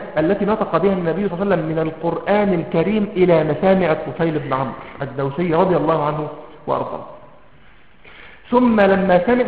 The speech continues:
كأنه أعجبه فقال: "ويحك يا طفيل، إنك رجل، رجل شاعر عاقل ثبت، لا يخفى عليك حسن الكلام من قبيحه". يعني انت ايه اللي بتعمله في نفسك ده؟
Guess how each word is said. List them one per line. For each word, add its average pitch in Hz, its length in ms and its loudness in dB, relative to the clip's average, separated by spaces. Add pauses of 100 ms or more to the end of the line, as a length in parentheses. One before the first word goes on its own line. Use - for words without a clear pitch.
كأنه 185 440 2
أعجبه 160 440 0
فقال: 202 460 2
"ويحك 185 640 2
يا 170 180 -2 (100)
طفيل، 151 340 -4 (640)
إنك 190 460 0
رجل، 214 400 4 (120)
رجل 185 500 4 (180)
شاعر 202 500 4 (180)
عاقل 233 520 4 (100)
ثبت، 226 280 2 (560)
لا 185 200 4
يخفى 226 380 4
عليك 202 480 4
حسن 233 640 4
الكلام 226 600 6 (640)
من 220 200 4
قبيحه". 247 480 2 (560)
يعني 180 140 -6
انت 233 140 -4
ايه 202 100 0
اللي 226 120 2
بتعمله 196 300 0
في 170 120 -4
نفسك 175 180 -4
ده؟ 123 180 -10